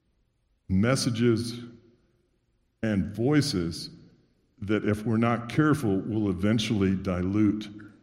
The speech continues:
the voice of God. And that truly is the goal. We'll pay for it in the end. The younger generation will pay for it huge in the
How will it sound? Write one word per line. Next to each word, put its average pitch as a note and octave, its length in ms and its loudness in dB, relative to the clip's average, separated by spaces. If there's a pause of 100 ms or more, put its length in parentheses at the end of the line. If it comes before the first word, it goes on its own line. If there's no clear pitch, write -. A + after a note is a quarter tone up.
(460)
the F#2+ 60 -8
voice F2 320 -4
of D#2+ 120 -12
God. D2 280 -6 (1300)
And F2+ 120 -2
that G#2+ 180 0
truly F#2 440 0
is D#2+ 140 -4
the D#2 80 -8
goal. C#2 340 -8 (1300)
We'll C3+ 120 4
pay - 260 6
for A#2+ 280 4
it - 100 -2
in G#2 160 2
the G2 80 2
end. D2+ 340 -4 (1000)
The G#2+ 60 2
younger C#3+ 280 8
generation B2+ 720 6
will G2 100 2
pay A2+ 200 0
for G2 280 0
it D#2+ 100 -6
huge - 540 4
in D#2+ 260 -4
the D#2+ 60 -2